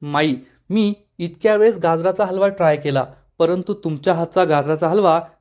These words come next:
कबीरला खूप आवडतो. त्याला तुमच्याच हातचं आवडतं, माझ्या हातचं काही आवडतच नाही." तर राजलक्ष्मी म्हणते, "खरंय, तो माझा आवडता नातू आहे ना आणि त्याला माहिती आहे की माईचं त्याच्यावर किती प्रेम आहे,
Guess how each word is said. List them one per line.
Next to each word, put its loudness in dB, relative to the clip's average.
कबीरला 0
खूप 2
आवडतो. 2
त्याला 4
तुमच्याच -2
हातचं -2
आवडतं, 2
माझ्या 0
हातचं 0
काही 4
आवडतच 2
नाही." -4
तर 2
राजलक्ष्मी -2
म्हणते, 0
"खरंय, 4
तो 4
माझा 4
आवडता 2
नातू 0
आहे 0
ना 2
आणि -4
त्याला 0
माहिती 0
आहे 0
की -10
माईचं 0
त्याच्यावर 0
किती -6
प्रेम -2
आहे, -6